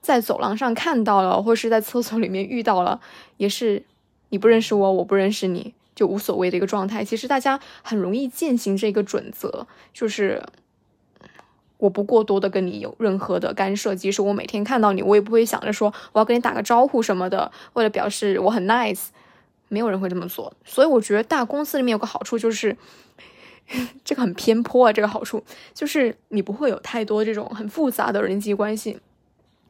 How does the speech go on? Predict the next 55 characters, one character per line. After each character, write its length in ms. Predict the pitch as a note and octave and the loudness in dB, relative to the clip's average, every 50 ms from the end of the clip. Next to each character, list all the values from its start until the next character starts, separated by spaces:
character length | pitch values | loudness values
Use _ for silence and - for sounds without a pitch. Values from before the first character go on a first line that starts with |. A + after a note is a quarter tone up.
| - - _ | -20 -16 _
不， 140 | - F#4+ E4 - - _ _ _ _ _ _ _ _ - - | 0 0 2 0 0 _ _ _ _ _ _ _ _ -10 -2
不 120 | - B3 | 0 2
认 160 | D4+ G4+ F#4 | 2 2 0
识 160 | C4 - G#3+ G3+ | 0 0 -2 -2
就 100 | G#3 G3+ | -2 -2
是 100 | G3+ A3 | -2 -4
不 140 | F3+ - | -4 -2
认 220 | G3 F#3+ F#3+ F#3+ F#3+ | 0 0 0 -2 -4
识， 200 | F#3 - - - - A#3 - | -6 -8 -10 -12 -14 -10 -4
不 80 | - D#4 | 0 0
认 140 | G4 G4 | 2 2
识 160 | D#4 - B3+ A#3 | 2 2 0 2
就 160 | D4+ D4+ C4+ | 2 0 -2
其 140 | B3 C4 B3+ | -2 -2 -4
实 120 | - C4+ | -4 -2
你 120 | C4 A#3+ | -2 -2
跟 120 | G3 A3 A3+ | -2 -2 -2
他 120 | B3 B3+ | -2 -4
同 180 | A#3+ - G3+ G#3 | -4 -4 -2 -2
一 20 | |
个 80 | A3 A3+ | 0 0
公 220 | A3 - A#3+ C4 | 0 0 -2 0
司， 140 | B3+ C4+ C4 | 0 0 0
你 100 | B3 G#3+ | 0 0
们 240 | F3+ F3+ F3 F3+ G3+ - - - - - - - - _ _ _ _ _ _ _ _ _ - C#4+ B3 | 0 0 -2 -4 -6 -12 -18 -20 -20 -20 -20 -20 -20 _ _ _ _ _ _ _ _ _ -20 -8 -2
就 180 | - D#4 C#4 A3+ | 0 2 2 2
类 140 | C4 D#4+ D4+ | 2 2 2
似 160 | C#4+ - C4+ | 0 0 -2
在 140 | A3+ B3 A#3 G#3+ - B3 - B3 - - | 0 0 0 0 -2 -4 -6 -8 -10 -8
路 240 | D#4 D#4 C4+ A#3 B3 | -2 0 0 2 2
上 240 | - A#3 G#3+ G3+ | 2 0 0 0
遇 100 | A3+ A#3 | 0 2
到 180 | G3+ G#3 G3 G3 | 4 6 6 6
两 140 | F#3+ F#3 G#3+ | 4 0 -2
个 60 | G3+ | -2
陌 220 | G#3 A#3 B3+ A3 | 0 4 4 4
生 200 | A3 - - A3 | 4 2 0 0
人 160 | A#3 A3+ F#3 F3+ | 2 0 0 -2
一 120 | F#3 - | -4 -6
样。 180 | - - - - D#4 C#4+ - | -8 -8 -8 -10 -18 -18 -12
其 120 | - C4+ | -8 -8
实 100 | D4+ D#4+ | -6 -6
这 120 | D4 - D#4+ | -6 -4 -2
个 120 | - A#3 | 0 0
我 160 | F#3+ G3 G3+ | 0 -2 -4
觉 160 | G3 - G#3 | -4 -4 -4
得 60 | G3+ G#3+ | -2 0
蛮 180 | G#3+ G3 G#3+ | 0 0 0
简 180 | A#3 - G#3+ - | 0 -2 -2 -2
单， 180 | - G3+ G3+ | -2 -4 -4
因 80 | A3+ D4+ | -2 -2
为 60 | F4 | -2
我 100 | D#4+ B3+ | -2 -4
之 140 | G#3+ - D#4+ | -4 -6 -8
前 280 | D4 - A#3+ A3 A3 | -6 -4 -4 -4 -4